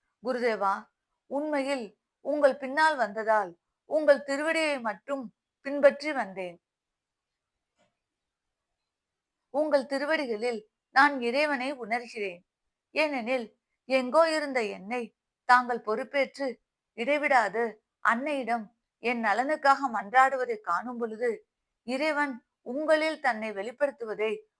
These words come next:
உணர்ந்து கொண்டேன்" என்றான். குரு அச்சீடனின் விளக்கத்தை ஏற்று ஆசீர்வதித்தார்.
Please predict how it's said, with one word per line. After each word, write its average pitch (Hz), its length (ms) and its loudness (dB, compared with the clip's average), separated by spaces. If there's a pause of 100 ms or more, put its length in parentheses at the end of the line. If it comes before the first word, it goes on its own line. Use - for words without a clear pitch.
(100)
உணர்ந்து 269 420 -4
கொண்டேன்" 254 440 -2
என்றான். 175 440 -10 (600)
குரு 254 520 -4 (200)
அச்சீடனின் 269 680 -2
விளக்கத்தை 226 600 -6
ஏற்று 202 460 -8
ஆசீர்வதித்தார். 185 840 -6